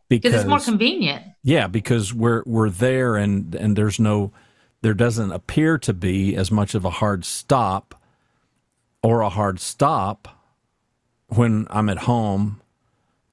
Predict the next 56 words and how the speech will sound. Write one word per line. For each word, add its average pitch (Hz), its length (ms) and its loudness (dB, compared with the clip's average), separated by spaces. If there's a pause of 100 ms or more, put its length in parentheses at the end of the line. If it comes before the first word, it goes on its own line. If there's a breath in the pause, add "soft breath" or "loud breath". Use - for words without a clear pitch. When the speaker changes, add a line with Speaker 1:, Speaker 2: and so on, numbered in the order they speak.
(120)
Speaker 2:
as 110 240 2
opposed 107 420 -2
to, 110 80 0
okay, 104 280 0
I, 101 100 0
I'm 101 220 -2
driving 107 400 0
to 104 160 -4
the 101 140 0
office. 95 360 -2
I 101 60 0
know 107 160 2
what 113 180 -2
time 104 220 0
I'm 95 140 -2
driving 98 400 -2
there. 98 160 -2
I 98 40 -2
know 98 140 0
what 104 160 -2
time 98 200 -2
I'm 98 100 -2
gonna 95 160 -2
get 98 220 -4
there. 92 180 0
I 90 40 -2
know 107 160 0
what 107 160 -2
time 101 200 -2
I'm 101 100 -2
gonna, 98 420 -4
I'm 101 140 -2
gonna 98 100 -2
look 110 220 -2
at 113 80 -4
the 113 60 -6
clock 107 400 0
and 104 240 0 (260 soft breath)
hope 139 260 0
that 120 200 -2 (120)
it's - 200 -2
five 117 340 0
or 110 160 0
whatever. 107 480 0 (680 soft breath)
And 107 280 0
that, 113 260 -2
that 117 200 2
all 107 120 -2
disappears. 98 720 -2
So 101 400 -2 (600)
Speaker 1:
Yes, 254 220 0
you 247 100 0
have 220 120 0
a 202 40 2
hard 240 300 2
start 196 580 2